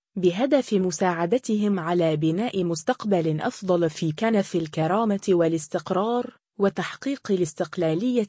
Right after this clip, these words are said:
والاندماج الاقتصادي والمجتمعي داخل مجتمعاتهم الأصلية. وبنت المنظمة أن المشاريع المدعومة تشمل أنشطة الفلاحة وتربية الماشية، خاصة في المناطق الريفية،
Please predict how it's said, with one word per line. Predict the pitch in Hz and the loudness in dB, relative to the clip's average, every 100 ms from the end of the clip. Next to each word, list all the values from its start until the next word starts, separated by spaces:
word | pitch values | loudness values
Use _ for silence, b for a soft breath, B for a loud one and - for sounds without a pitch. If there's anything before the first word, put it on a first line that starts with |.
| 226 | 2
والاندماج | 185 160 165 160 165 208 233 175 | 2 2 0 0 0 2 0 0
الاقتصادي | 156 156 - 160 165 156 170 226 208 | -2 -2 -4 -2 -2 -2 -2 0 2
والمجتمعي | 175 165 165 151 170 170 160 165 233 208 | 2 2 -2 -2 -2 -2 -2 -2 -2 -2
داخل | 151 226 220 196 165 | 0 -2 0 0 2
مجتمعاتهم | 156 156 151 160 160 151 226 233 220 214 220 | 2 0 -2 -4 -2 -2 -2 -2 0 0 2
الأصلية. | 214 190 180 - 220 247 247 160 143 - _ _ _ _ _ - | 0 -2 -4 -8 -4 -2 -2 -2 -4 -8 _ _ _ _ _ -4
وبنت | 190 185 180 240 254 214 | 2 2 4 4 2 0
المنظمة | 175 175 160 151 180 262 247 208 180 | 0 2 0 0 0 0 -2 -2 -2
أن | 180 | 0
المشاريع | 170 175 170 196 175 220 277 202 | 0 0 0 0 2 2 0 0
المدعومة | 165 156 156 151 202 240 220 208 160 | 0 0 0 0 2 2 2 0 -2
تشمل | 190 269 247 196 175 | -2 0 2 2 2
أنشطة | 175 175 - 269 208 170 156 | 0 -2 -4 -4 -4 -4 -4
الفلاحة | 151 160 156 233 - 208 - | -2 0 2 0 -2 -4 0
وتربية | 160 156 170 156 208 233 202 | 2 2 0 0 0 0 0
الماشية، | 160 160 156 151 247 254 254 262 - _ _ | 0 2 0 -2 -2 0 0 -2 -6 _ _
خاصة | - 240 262 - - 240 196 196 | 0 2 2 0 -2 -2 0 -2
في | - | -2
المناطق | 165 160 160 202 247 185 - | 0 0 0 -2 -2 -6 -4
الريفية، | 165 160 160 156 247 226 240 254 | -2 0 -2 -2 -2 0 0 -2